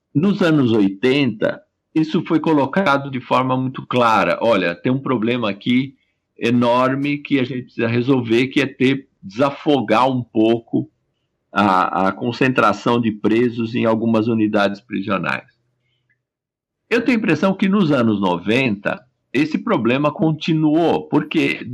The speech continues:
veja, a gente tá mo-, a gente tá se movendo num, num, num terreno, é, conflituoso.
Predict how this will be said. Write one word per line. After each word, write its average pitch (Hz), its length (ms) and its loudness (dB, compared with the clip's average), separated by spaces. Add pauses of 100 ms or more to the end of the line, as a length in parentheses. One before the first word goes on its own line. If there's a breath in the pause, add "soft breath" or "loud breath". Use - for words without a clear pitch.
(160)
veja, 127 300 0
a 135 40 2
gente 196 140 2
tá 254 140 0
mo-, 202 400 0
a 135 200 -2
gente 214 220 0
tá 233 100 0
se 240 140 -2
movendo 156 560 0
num, 156 340 -2
num, 135 400 -4 (300)
num 135 220 0
terreno, 143 680 0 (920)
é, 101 840 0
conflituoso. 147 1080 -2